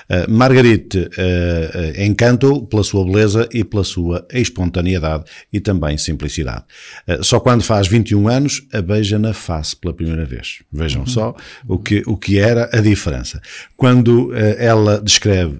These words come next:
Speaker 1: "Ele quis atrasar este gesto para agradecer a Deus por nos ter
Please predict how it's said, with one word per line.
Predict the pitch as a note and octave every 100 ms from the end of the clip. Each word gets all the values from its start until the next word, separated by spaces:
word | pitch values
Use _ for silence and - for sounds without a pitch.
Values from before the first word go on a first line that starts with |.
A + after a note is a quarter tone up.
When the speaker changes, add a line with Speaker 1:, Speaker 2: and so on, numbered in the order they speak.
| -
Speaker 1:
"Ele | A#2 A2+
quis | G2+ A#2 B2 C3+ C3 - - - -
atrasar | G#2+ G#2 G2+ E2+ F#2 F2+ F2+ -
este | G#2 F#2 - -
gesto | F2+ D#2+ -
para | - F2+
agradecer | F2+ G2 F2+ - F2+
a | F2
Deus | E2 D#2+ D#2+ - _
por | - F#2
nos | G2 F2+
ter | E2 D2+ C#2+